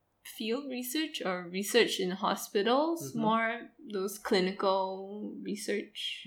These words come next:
Speaker 2: Then
Speaker 1: labs.
Speaker 2: Right, so in that particular case, you, you would join the hospital?
Speaker 1: Yeah, you join the hospital, which,
Speaker 2: Okay.
Speaker 1: hmm,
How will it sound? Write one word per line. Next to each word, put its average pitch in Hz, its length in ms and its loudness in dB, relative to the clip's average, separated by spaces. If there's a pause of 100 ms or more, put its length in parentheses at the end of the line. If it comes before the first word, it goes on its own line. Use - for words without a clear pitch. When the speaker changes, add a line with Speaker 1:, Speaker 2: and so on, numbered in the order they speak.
(140)
Speaker 2:
Then - 120 4
Speaker 1:
labs. - 720 4 (100)
Speaker 2:
Right, 120 280 10
so 139 160 6
in 123 180 4
that 120 220 6
particular 117 340 0
case, 110 300 -2
you, 107 400 -4
you 123 140 -2
would 117 140 -4
join 127 360 4
the 107 80 4
hospital? 104 720 0
Speaker 1:
Yeah, 226 380 8
you 214 200 2
join 190 360 4
the - 60 -4
hospital, - 680 -6
which, 214 160 -10
Speaker 2:
Okay. - 300 -8 (160)
Speaker 1:
hmm, 440 140 -4